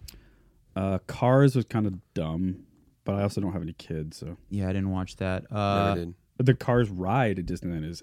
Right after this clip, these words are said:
Speaker 1: absolutely dope.
Speaker 2: Yeah, that, for, for not
Speaker 1: Fun
Speaker 2: being
Speaker 1: shit.
Speaker 2: like, it's not very balls to the wall, and the
Speaker 1: No.
Speaker 2: actual ride part of it is like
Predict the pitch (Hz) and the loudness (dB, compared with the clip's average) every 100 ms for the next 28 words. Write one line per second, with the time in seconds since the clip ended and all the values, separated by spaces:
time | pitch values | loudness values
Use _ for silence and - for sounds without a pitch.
0 | - 95 87 90 - 85 - 92 92 80 | -6 -6 -4 -8 -8 -10 -6 -2 -2 -2
1 | 113 113 113 135 131 139 131 107 127 123 | 4 4 4 2 2 4 4 4 4 6
2 | 120 117 120 120 113 104 95 - - _ | 6 4 4 6 4 4 2 -2 -16 _
3 | _ _ _ _ _ 117 127 151 131 127 | _ _ _ _ _ 2 6 6 6 4
4 | 110 95 104 110 - 104 110 95 104 208 | 4 2 2 2 0 2 4 4 6 6
5 | - 156 117 95 95 92 101 127 - 139 | 6 4 4 2 0 2 2 0 0 -2
6 | 139 143 156 107 107 98 92 | 0 -2 -4 -4 -4 -4 -4